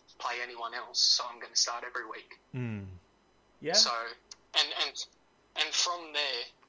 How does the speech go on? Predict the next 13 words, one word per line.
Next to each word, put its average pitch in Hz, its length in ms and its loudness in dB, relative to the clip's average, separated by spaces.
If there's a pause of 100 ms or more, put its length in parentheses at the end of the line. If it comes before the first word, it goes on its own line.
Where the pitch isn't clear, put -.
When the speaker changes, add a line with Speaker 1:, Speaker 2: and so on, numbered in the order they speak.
(1300)
Speaker 1:
places 180 580 6
in 151 120 -4
the 135 100 -8
team 143 320 -2
shouldn't 127 380 0
just - 220 -2
be 185 120 -8
handed 120 460 -6
to - 180 -8
players 113 440 -4
because 117 280 -2
of 120 60 -2 (380)
where 123 120 -2